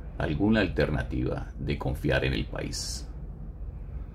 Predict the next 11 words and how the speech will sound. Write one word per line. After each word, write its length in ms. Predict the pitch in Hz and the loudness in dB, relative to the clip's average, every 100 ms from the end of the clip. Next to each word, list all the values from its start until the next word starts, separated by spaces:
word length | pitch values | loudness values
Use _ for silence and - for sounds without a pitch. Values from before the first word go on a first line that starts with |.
| - - - - - - - - - - - - - - | -10 -10 -10 -10 -10 -10 -10 -10 -10 -10 -10 -10 -8 -2
Entonces, 600 | - - 110 104 - - | 2 6 8 6 4 4
este 1120 | 104 139 233 262 - 160 139 120 104 98 95 | 8 10 10 8 4 6 8 10 8 8 8
monopolismo 1120 | 95 107 110 107 110 110 107 - 92 92 117 147 - - - - - - - | 6 6 6 6 6 8 6 4 0 2 2 2 -2 -12 -12 -12 -10 -10 -2
y 220 | 104 107 | 8 10
esta 480 | 123 143 - 139 113 - | 10 8 6 6 4 4
transición 880 | 127 127 127 117 110 123 139 143 143 - | 6 8 6 4 4 6 8 8 4 2
económica 640 | 110 113 107 123 107 95 | 2 4 6 6 6 6
y 180 | 87 87 | 6 6
hegemónica 840 | 92 - 95 107 175 160 - 87 71 | 4 4 6 8 8 6 4 2 2
que 180 | 85 | 0
causó 580 | - 80 76 - 95 80 | 2 2 4 4 4 4